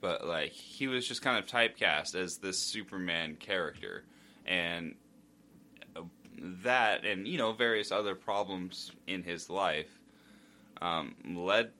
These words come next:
to him killing himself. And he died alone, like, and, like, that was mentioned in his suicide note.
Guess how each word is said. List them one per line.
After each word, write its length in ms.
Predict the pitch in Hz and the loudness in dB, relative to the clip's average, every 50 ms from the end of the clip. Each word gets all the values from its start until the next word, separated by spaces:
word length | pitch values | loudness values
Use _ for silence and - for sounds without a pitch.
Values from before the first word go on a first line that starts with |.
| - - - - - - - - - | -20 -20 -20 -20 -20 -20 -20 -20 -12
to 180 | - 98 98 95 | -6 -6 -4 -4
him 280 | 104 110 110 104 92 | -2 -2 -2 -4 -4
killing 420 | - - - 117 120 120 110 101 92 | -8 -6 -6 -4 -2 -2 -2 -2 -2
himself. 560 | 90 87 82 - - 85 82 80 80 78 - - - - - - - - - - - - - - - - | -2 -4 -4 -4 0 2 2 2 2 -2 -4 -12 -20 -20 -20 -20 -20 -20 -20 -20 -20 -20 -20 -20 -16 -10
And 260 | 80 82 82 82 80 80 | -8 -6 -4 -4 -6 -4
he 140 | - 98 | -4 -6
died 300 | 95 - 113 117 120 113 | -2 2 2 2 2 2
alone, 580 | 98 92 87 92 104 110 107 92 82 82 78 78 | 0 0 0 0 0 0 0 0 -2 -4 -4 -6
like, 260 | 78 78 78 78 - - - - - - - - - - - - - - - - - - - - - - - - - - - - | -6 -4 -4 -6 -8 -12 -20 -20 -20 -20 -20 -20 -20 -20 -20 -20 -20 -20 -20 -20 -20 -20 -20 -20 -20 -20 -20 -20 -20 -20 -14 -4
and, 220 | 92 92 90 87 87 | -2 -2 -2 0 0
like, 240 | 87 85 82 78 - | 0 0 -2 -2 0
that 200 | 87 95 104 95 | 2 2 2 2
was 180 | 117 120 113 92 | 0 -4 -6 -4
mentioned 420 | 87 92 95 92 - 98 90 80 | -6 -6 -6 -6 -6 -6 -4 -4
in 180 | 80 85 87 85 | -4 -4 -4 -4
his 200 | 87 85 80 - | -8 -8 -8 -6
suicide 640 | - 92 92 92 90 85 87 80 78 78 76 78 | -6 -6 -4 -4 -6 -6 -6 -4 -4 -6 -6 -6
note. 280 | 82 80 78 76 76 | -8 -6 -6 -6 -8